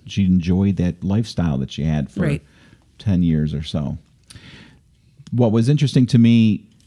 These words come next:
Speaker 1: more than anything was the reaction that both, both mothers had when it was announced that Michael Jackson died. Do you remember that?
Speaker 2: Mm-hmm.
Speaker 1: The mother,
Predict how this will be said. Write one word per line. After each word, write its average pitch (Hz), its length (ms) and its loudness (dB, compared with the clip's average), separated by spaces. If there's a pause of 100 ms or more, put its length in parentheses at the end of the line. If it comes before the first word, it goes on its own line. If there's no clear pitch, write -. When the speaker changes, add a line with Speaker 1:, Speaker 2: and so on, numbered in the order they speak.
(380)
Speaker 1:
more 110 260 4
than 104 180 0
anything 113 600 2
was 90 220 0
the 90 220 2
reaction 107 1000 2
that 101 200 2
both, 107 480 2
both 101 340 0
mothers 95 300 0
had 101 520 0
when 92 320 2
it - 60 -4
was 92 140 0
announced 92 360 2
that - 100 -2
Michael 87 220 0
Jackson 80 440 -2
died. 69 340 -2
Do - 40 -10
you 76 60 -4
remember 92 220 0
that? 113 240 -2 (800)
Speaker 2:
Mm-hmm. 151 480 0 (360)
Speaker 1:
The 104 140 0
mother, 107 500 2